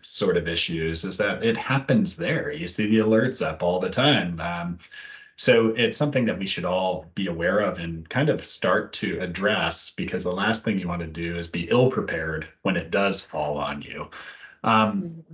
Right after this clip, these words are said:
Speaker 1: when you're looking at these safety components, um, one of the things that I think a lot of families are fearful of is first responders get out there and they're doing a wonderful job on trying to be able to find the child, trying to be able to assess what's occurring.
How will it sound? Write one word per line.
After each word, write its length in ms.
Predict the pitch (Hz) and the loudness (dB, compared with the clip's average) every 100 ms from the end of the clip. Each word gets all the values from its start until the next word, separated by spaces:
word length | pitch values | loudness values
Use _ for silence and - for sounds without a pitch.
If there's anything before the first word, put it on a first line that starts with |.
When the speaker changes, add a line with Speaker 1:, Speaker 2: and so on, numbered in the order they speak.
| - | -4
Speaker 1:
when 220 | 135 127 | 0 4
you're 100 | 143 | 4
looking 380 | 190 165 156 156 | 4 2 2 0
at 120 | 101 | -2
these 200 | 90 90 | -4 -10
safety 760 | - 92 - - - 76 73 - | -6 -4 -4 -6 -10 -10 -12 -16
components, 800 | - 85 - 76 73 143 - - | -12 -10 -8 -8 -10 -10 -10 -10
um, 560 | 214 180 82 80 - - _ _ _ | -8 -8 -6 -8 -12 -18 _ _ _
one 140 | 117 170 | 2 4
of 180 | 220 - | 4 0
the 60 | |
things 280 | 95 90 - | -6 -6 -4
that 180 | 90 - | -4 -4
I 100 | 92 | -8
think 320 | - 123 123 | -2 -2 0
a 60 | 95 | -2
lot 180 | 90 | 0
of 100 | 87 | -2
families 380 | 98 87 82 80 | -2 -4 -4 -4
are 100 | 76 | -6
fearful 480 | - 80 78 - 71 | -6 -6 -4 -6 -6
of 400 | 67 71 80 - _ | -6 -8 -10 -20 _
is 540 | 110 98 92 90 87 - - - - _ _ - | 0 2 2 2 -2 -6 -18 -20 -20 _ _ 4
first 220 | 269 - | 4 6
responders 680 | - - 113 151 110 85 - | 2 2 2 2 0 -2 -4
get 140 | 104 | -2
out 160 | 113 131 | -2 -2
there 120 | 85 | -4
and 120 | 90 | 0
they're 120 | 117 | 0
doing 420 | 131 120 113 101 | 0 0 2 2
a 280 | 85 85 82 - | -2 -6 -8 -4
wonderful 400 | 143 170 - - | 2 2 2 -2
job 340 | - 143 135 | -4 -4 -6
on 120 | 85 | -8
trying 340 | 85 101 104 98 | -6 -2 -2 -2
to 60 | 98 | -2
be 140 | 92 | -2
able 200 | 85 82 | -2 -4
to 60 | 82 | -4
find 340 | 95 104 98 | 0 2 2
the 80 | 92 | 0
child, 480 | - 80 73 76 - | -2 -4 -4 -6 -6
trying 300 | 90 95 92 | -4 0 0
to 80 | |
be 100 | 87 | 2
able 200 | 95 92 | 2 2
to 100 | 90 | 2
assess 440 | 90 - 98 95 - | 2 2 2 0 -2
what's 200 | 87 87 | -2 -2
occurring. 540 | - 175 117 85 87 | 2 4 4 2 -4